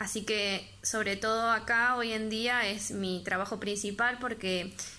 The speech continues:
eh, para poder ejercer como profe hay que hacer equivalencias y homologaciones. Entonces, eh, mi trabajo principal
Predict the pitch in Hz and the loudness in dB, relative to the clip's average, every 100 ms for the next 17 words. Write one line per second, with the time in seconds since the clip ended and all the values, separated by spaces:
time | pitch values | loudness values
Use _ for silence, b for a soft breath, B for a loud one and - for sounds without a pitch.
0 | - 196 180 185 185 190 190 196 202 226 | -6 -2 -2 -4 -2 -2 0 -2 0 -2
1 | 226 220 214 202 202 247 247 247 220 202 | 0 0 -2 -2 0 0 0 0 0 0
2 | 196 196 202 196 196 185 214 226 233 208 | -4 -4 -4 -4 -2 0 0 0 -2 -2
3 | 202 202 190 190 190 - 240 247 254 262 | -2 -2 0 0 0 -2 -2 0 0 -2
4 | - 202 196 196 202 220 214 - 190 185 | -4 -6 -2 -2 -2 -2 -4 -4 -2 -2
5 | 180 170 180 180 - - 208 202 180 202 | -2 -6 -8 -10 -12 -8 -4 0 0 0
6 | 202 202 214 214 214 226 | -4 -4 0 0 0 -2